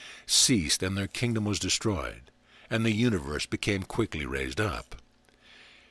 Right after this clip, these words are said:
It came to pass then, when they had perceived this at the time, and when the number of the cipher of Melchizedek, the receiver of the light, happened, then had he to come out again and enter into the midst of the rulers of all the eons,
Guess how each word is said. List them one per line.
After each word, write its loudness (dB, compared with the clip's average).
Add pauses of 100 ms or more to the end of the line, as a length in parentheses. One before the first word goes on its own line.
(600)
It 4
came 8
to 4
pass 4
then, -2
when -2
they 2
had 2
perceived 4
this 4
at -2
the -2
time, -2 (640)
and -6
when -2
the 0
number 2
of -4
the -2
cipher 4
of -2
Melchizedek, -4 (140)
the -4
receiver 4
of -2
the -2
light, 0
happened, -2 (680)
then 2
had 0
he 0
to 2
come 0
out 0
again 0
and -6 (100)
enter 2
into 0
the -2
midst -2
of -6
the 0
rulers 2
of -2
all 0
the 0
eons, -6